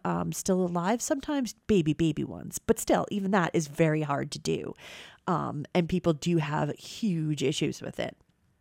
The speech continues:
And, um, so the researchers observed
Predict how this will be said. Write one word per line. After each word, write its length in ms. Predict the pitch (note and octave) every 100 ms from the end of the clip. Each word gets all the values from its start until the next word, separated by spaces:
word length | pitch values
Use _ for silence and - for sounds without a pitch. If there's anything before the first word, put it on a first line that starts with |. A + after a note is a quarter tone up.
| _ _ _ - - - - _ -
And, 560 | A3 G3 F3+ F3 E3 E3
um, 440 | F#3 F3 E3 E3 E3 _
so 520 | - - A3 G3 F#3+ -
the 80 | G3
researchers 560 | C4+ D4 E4 - C4+ -
observed 600 | F3+ F3 F3+ E3+ D#3+